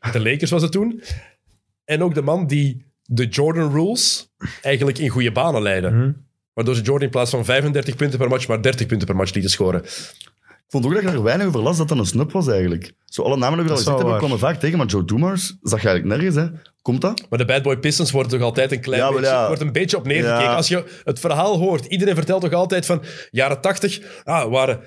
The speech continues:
Speaker 1: Larry en Magic, even dokter J en Malone, en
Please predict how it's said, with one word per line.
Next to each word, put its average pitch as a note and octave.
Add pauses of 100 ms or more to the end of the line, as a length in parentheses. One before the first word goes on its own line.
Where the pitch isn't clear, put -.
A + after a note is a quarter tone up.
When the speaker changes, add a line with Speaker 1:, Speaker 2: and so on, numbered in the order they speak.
(140)
Speaker 1:
Larry F3
en D#3+
Magic, F3+ (720)
even G#3+
dokter F3+
J F3
en F3+
Malone, F#3
en G3+